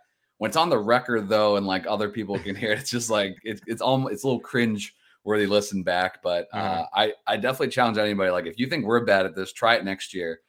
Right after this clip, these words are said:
Speaker 1: Um, you know, it's not as easy as you would think, uh, even just, what,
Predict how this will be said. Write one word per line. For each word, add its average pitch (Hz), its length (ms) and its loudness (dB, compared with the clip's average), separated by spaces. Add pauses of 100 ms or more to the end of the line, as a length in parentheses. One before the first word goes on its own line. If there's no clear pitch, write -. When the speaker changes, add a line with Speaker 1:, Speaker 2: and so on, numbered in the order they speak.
(300)
Speaker 1:
Um, 87 500 -2
you 87 120 -8
know, 90 120 0
it's 90 160 -4
not 107 240 2
as 101 140 -2
easy 95 340 -2
as 90 180 -4
you 92 120 -4
would 85 160 -8
think, 87 440 -6
uh, 87 340 -4 (180)
even 95 280 -4
just, 90 300 -6
what, 82 180 -6